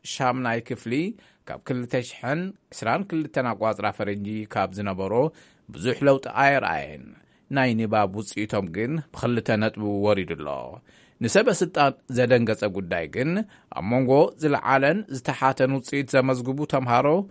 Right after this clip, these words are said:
እቲ ኣፈላላይ እናሰፍሐ ምኻዱ እዩ። እቶም ዝለዓለ ነጥቢ ዝነበሮም ተምሃሮ ምምሕያሽ ከርእዩ ከለዉ፣ እቶም ዝተሓተ ምንቅስቓስ ዝነበሮም ተምሃሮ ግና ውፅኢቶም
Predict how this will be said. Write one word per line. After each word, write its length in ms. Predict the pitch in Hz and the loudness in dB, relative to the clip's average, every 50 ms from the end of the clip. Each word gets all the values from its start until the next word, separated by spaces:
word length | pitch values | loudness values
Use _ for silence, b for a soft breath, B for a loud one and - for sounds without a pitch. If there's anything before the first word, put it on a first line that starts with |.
| B B B B B | B B B B B
እቲ 140 | - - - 135 110 | -8 0 0 2 4
ኣፈላላይ 640 | 123 131 - - 135 131 127 131 135 135 147 175 202 202 - _ | 4 2 4 2 2 4 4 6 6 6 4 4 2 0 -6 _
እናሰፍሐ 640 | - 101 90 92 110 127 - 147 131 - - - 135 135 | -8 -4 0 0 0 2 2 0 0 0 2 2 2 2
ምኻዱ 320 | 139 120 135 139 135 127 107 90 | 2 2 4 4 4 4 2 -4
እዩ። 180 | 85 73 65 60 50 50 - - b b b b b b b | -4 -6 -8 -10 -12 -14 -16 -18 b b b b b b b
እቶም 260 | - - - 107 123 127 | -6 2 2 4 4 4
ዝለዓለ 360 | 120 120 113 82 107 120 117 117 | 4 4 4 6 6 4 4 4
ነጥቢ 320 | 117 113 113 110 - 120 120 123 117 | 2 2 2 0 0 -2 -2 -2 0
ዝነበሮም 520 | 113 120 123 117 113 117 117 117 117 113 | 0 2 2 4 4 4 4 4 2 0
ተምሃሮ 380 | 104 - 117 101 117 113 113 131 143 175 220 B B B B B B - | 0 -2 -2 2 4 4 6 6 4 4 2 B B B B B B 0
ምምሕያሽ 640 | 202 190 185 160 - - 151 147 139 123 113 110 - | 2 2 2 0 0 -2 0 2 2 2 0 0 -2
ከርእዩ 380 | - - 117 113 113 117 107 101 | 0 0 2 2 2 -2 -2 -4
ከለዉ፣ 420 | 98 - 98 95 78 76 71 80 101 135 160 190 196 196 B B B B B | -2 -2 -2 -2 -2 -6 -6 -4 0 2 4 4 2 0 B B B B B
እቶም 280 | 202 185 - 196 190 170 | -4 2 4 4 4 4
ዝተሓተ 380 | 147 135 - - - 131 131 139 | 0 -4 -6 -4 -2 0 0 2
ምንቅስቓስ 540 | 135 131 131 123 - 131 - - - 123 110 - | 2 0 0 -2 -4 -8 -8 -2 0 0 0 0
ዝነበሮም 520 | 92 95 113 156 - 147 117 113 107 - | -2 -2 -2 0 2 2 2 2 0 -2
ተምሃሮ 340 | - 117 101 92 98 90 85 82 | -2 -2 -2 0 0 0 -2 -2
ግና 200 | 82 80 87 92 101 117 135 143 - | -6 -8 -6 -4 -2 -2 -2 -4 -2
ውፅኢቶም 680 | - 139 127 - - 147 123 107 104 - 117 117 131 | -4 -4 -4 -4 -6 -4 -4 -6 -2 0 0 0 0